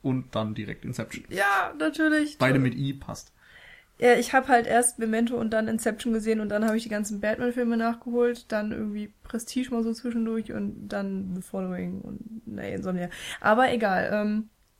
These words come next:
Speaker 2: ja, ich hab mich, glaub ich, auf unserer Homepage, also auf cinecouch punkt net, haben wir eine Wir über uns Seite, wo wir einen kleinen Text,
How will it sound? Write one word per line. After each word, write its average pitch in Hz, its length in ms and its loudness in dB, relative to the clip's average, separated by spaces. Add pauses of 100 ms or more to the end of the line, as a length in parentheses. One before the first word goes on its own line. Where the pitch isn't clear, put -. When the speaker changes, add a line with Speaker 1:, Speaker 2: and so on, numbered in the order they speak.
(160)
Speaker 2:
ja, 220 180 8
ich 233 100 6
hab 277 140 6
mich, 269 140 -2
glaub 240 180 6
ich, 247 140 0
auf 233 100 -6
unserer 226 640 2
Homepage, 247 480 0
also 214 140 -2
auf 208 80 -8
cinecouch 240 540 -4
punkt 220 200 -4
net, 226 240 -2 (340)
haben 226 220 4
wir 226 220 6
eine 214 320 0
Wir 254 300 4
über 233 220 4
uns 269 300 2
Seite, 214 460 -2
wo 214 100 -6
wir 214 140 -4
einen 208 340 -2
kleinen 208 300 -6
Text, - 400 -6